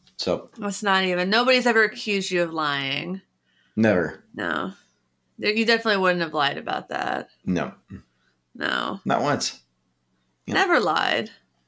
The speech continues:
Speaker 2: No, no, I, uh, the, the intro restarted. I don't know how to turn off that infinity symbol, so.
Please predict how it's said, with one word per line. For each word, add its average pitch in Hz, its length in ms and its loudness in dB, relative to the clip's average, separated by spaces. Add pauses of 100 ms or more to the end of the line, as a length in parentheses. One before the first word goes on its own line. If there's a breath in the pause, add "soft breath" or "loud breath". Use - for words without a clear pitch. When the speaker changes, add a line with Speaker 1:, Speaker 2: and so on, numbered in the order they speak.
(500)
Speaker 2:
No, 180 280 2
no, 180 280 2
I, 170 240 4
uh, 165 180 -2
the, 170 320 0 (380 loud breath)
the 226 160 4
intro 233 400 4
restarted. 208 460 4
I 220 100 2
don't 277 180 4
know 277 100 4
how 262 140 4
to 247 80 2
turn 240 260 2
off 233 200 2
that 220 120 2
infinity 185 460 0
symbol, - 640 -6 (140)
so. 202 460 -4